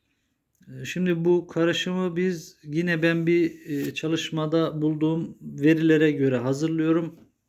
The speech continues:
arkadaşlar. Hmm, belli oranları var, ona göre karıştırıyorum. Ya illa ki herkesin bir şeyi vardır ama, e, hani onlar öyle yapmışlar, verim almışlar.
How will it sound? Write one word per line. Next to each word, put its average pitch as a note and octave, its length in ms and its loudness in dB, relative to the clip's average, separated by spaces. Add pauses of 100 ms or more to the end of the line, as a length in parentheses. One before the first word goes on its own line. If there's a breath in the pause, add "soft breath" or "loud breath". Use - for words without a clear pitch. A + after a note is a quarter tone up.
(100)
arkadaşlar. D#3+ 680 -4 (1080)
Hmm, A#2+ 380 0
belli C3+ 320 4
oranları D#3 560 0
var, D#3+ 140 0
ona D3+ 260 -2
göre A2+ 220 -4
karıştırıyorum. D#3 680 -2 (420 loud breath)
Ya B2 60 -4
illa E3 340 6
ki - 160 -2
herkesin D#3+ 460 2
bir D#3+ 200 0 (520 loud breath)
şeyi E3 340 0
vardır D3+ 380 4
ama, C#3 400 0 (280)
e, C3 40 -8 (380)
hani D3 260 2 (360)
onlar F3 300 4
öyle F3+ 220 6
yapmışlar, D#3 600 0
verim E3 260 0
almışlar. C#3 500 0